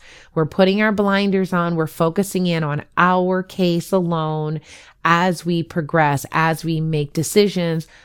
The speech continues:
for ourself and our family. So keeping up with the Joneses can cost us tremendously because we are comparing a case that we don't know all of the factors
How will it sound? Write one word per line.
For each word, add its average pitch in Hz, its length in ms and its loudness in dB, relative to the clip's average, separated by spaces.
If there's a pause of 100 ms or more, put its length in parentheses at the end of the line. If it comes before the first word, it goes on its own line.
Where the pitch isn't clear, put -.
for 156 340 -2
ourself 180 1040 0
and 160 220 -4
our 151 220 -4
family. 147 680 -6 (260)
So 147 420 -2 (420)
keeping 214 400 0
up 214 160 0
with 226 140 2
the 233 100 4
Joneses 208 800 2
can 185 240 -2
cost 170 480 0
us 175 160 -2
tremendously 190 800 0
because 147 360 -6
we 160 80 -2
are 156 60 2
comparing 170 1080 -2 (360)
a 165 180 4
case 170 720 2 (300)
that 170 180 4
we 180 180 2
don't 180 440 0
know 165 340 0
all 165 320 2
of 147 220 -4
the 160 100 -2
factors 147 1000 -4